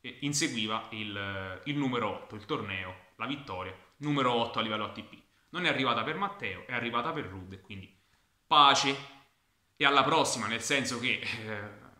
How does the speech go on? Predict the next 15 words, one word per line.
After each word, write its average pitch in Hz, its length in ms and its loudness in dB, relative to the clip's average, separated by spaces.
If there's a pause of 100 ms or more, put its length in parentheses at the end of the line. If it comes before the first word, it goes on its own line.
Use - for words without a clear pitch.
(320)
non 156 160 -2
si 151 120 0
può 147 160 2
vincere 127 340 0
sempre, 113 380 -2
comunque, 113 600 -10 (100)
eh, 110 180 -6
allo 131 220 0
scorso 151 380 0
rientro, 147 360 0
prima 117 220 -2
de-, 139 240 -8 (480)
prima 160 180 -2
di 139 120 -2
Wimbledon 120 640 -2